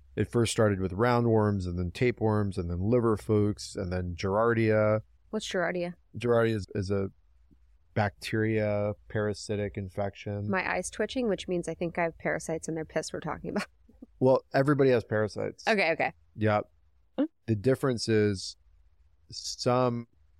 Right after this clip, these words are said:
Speaker 1: are completely taken over by parasites.
Speaker 2: Yeah.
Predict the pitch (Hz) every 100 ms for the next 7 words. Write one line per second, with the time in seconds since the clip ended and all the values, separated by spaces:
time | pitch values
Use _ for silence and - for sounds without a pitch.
0 | - 107 104 101 - - _ 113 104 -
1 | - 110 127 131 117 110 101 95 92 -
2 | _ _ _ _ _ _ _ 117 104 104
3 | 98 95 92 95 95 90 - - - -
4 | - 185 175 175